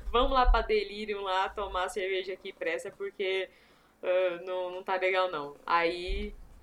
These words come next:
a gente pegou e jogou o resto da outra cerveja fora lá. E assim, tinha um pessoal lá comprando, sabe?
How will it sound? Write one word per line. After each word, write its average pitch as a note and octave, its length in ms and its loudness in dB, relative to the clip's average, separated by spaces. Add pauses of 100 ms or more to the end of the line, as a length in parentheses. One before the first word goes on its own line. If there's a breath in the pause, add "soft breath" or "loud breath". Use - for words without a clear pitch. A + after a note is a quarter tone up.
(260)
a G#3+ 60 0
gente G#3 200 4
pegou F#3+ 400 6
e G3 520 -2 (340)
jogou F#3+ 840 8
o F3+ 280 0
resto F3 260 2
da E3+ 100 4
outra E3 200 0
cerveja F3 420 2
fora E3 220 2
lá. - 60 0 (220 loud breath)
E B3 120 8
assim, D4+ 260 6
tinha C#4+ 160 -2
um C4 40 -4
pessoal C#4 580 2
lá B3+ 520 6 (220 soft breath)
comprando, F4 720 4
sabe? D4+ 560 4